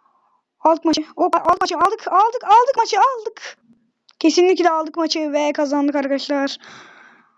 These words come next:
Ve aldığımıza çok sevindim. Oo, çok az kalmış ha, görevi tamamlamamız-, tamamlamamıza. Hadi bir kere daha.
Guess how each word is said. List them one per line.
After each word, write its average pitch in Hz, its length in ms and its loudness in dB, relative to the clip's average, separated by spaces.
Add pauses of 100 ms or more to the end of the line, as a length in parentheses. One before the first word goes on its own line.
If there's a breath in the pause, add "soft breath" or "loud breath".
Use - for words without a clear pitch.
(260 loud breath)
Ve 277 440 0
aldığımıza 285 600 2
çok 311 200 0
sevindim. 277 540 2 (1160 loud breath)
Oo, 359 460 4
çok 320 180 -4
az 320 160 -2
kalmış 302 340 0
ha, 285 140 2 (180 loud breath)
görevi 285 420 2
tamamlamamız-, 277 880 0 (440)
tamamlamamıza. 262 1000 2 (800 loud breath)
Hadi 269 300 -2
bir 269 160 -10
kere 277 300 0
daha. 277 200 -4